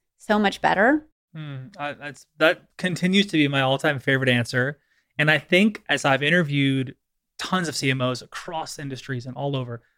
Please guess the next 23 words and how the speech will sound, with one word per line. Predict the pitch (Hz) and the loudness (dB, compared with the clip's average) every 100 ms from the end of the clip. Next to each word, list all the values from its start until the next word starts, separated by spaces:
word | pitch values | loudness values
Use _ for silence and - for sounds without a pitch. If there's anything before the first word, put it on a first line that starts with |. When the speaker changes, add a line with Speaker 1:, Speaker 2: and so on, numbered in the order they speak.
| _ - | _ -12
Speaker 2:
at | |
the | - | -8
highest | - 190 175 143 | -2 0 0 0
levels, | 151 135 127 | 2 2 0
and | 131 127 - - | 0 -4 -10 -8
there | 143 165 | 0 2
are | 151 | 2
certain | - - 185 196 175 | 2 2 4 4 0
ones | 151 135 123 | 2 2 2
that | 127 139 | 0 -6
say | - 143 143 | -2 2 2
listening | 135 127 135 120 113 _ _ _ _ | 0 -4 -8 -16 -20 _ _ _ _
that, | 139 135 131 127 127 - 139 | -12 -4 -2 -2 -4 -8 -6
and | 135 | -6
I'm | |
starting | 127 151 147 | -4 -4 -4
to | 139 | -2
realize | 131 139 127 123 123 - | -2 -2 -2 -4 -6 -6
that | 127 123 120 - _ _ _ - | -6 -6 -10 -16 _ _ _ -8
it | 160 | -8
really | 143 165 185 165 | 2 4 6 6
is | 151 143 139 | 6 4 2
the, | 135 | 0